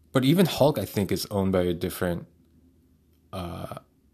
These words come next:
different studio. Actually, I, I'm not sure about that.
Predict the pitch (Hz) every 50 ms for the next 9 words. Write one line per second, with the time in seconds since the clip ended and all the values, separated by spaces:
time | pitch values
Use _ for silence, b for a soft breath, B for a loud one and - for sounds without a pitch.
0 | _ _ _ _ _ _ _ _ _ _ _ _ _ - 92 - 107 92 - -
1 | - - 101 98 104 104 101 90 85 85 82 82 82 - _ _ _ _ _ _
2 | _ _ _ _ _ _ - - 110 - - - 117 101 95 - - 107 107 98
3 | 95 - 95 92 87 90 85 82 - 90 87 - -